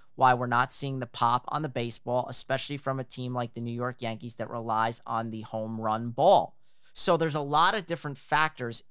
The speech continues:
in this thing, and supposedly they're gonna curb down on this i-, in a couple of, um, a couple, in, like, two weeks or something. The umpires are gonna have the ability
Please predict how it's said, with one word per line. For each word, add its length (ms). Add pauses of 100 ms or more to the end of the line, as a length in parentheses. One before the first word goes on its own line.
(120)
in 180
this 200
thing, 340 (240)
and 200
supposedly 560
they're 100
gonna 160
curb 320
down 240
on 140
this 260 (300)
i-, 60
in 200
a 80
couple 420
of, 220
um, 400 (680)
a 100
couple, 460
in, 180
like, 220
two 160
weeks 280
or 60
something. 500 (260)
The 120
umpires 460
are 40
gonna 200
have 240
the 100
ability 540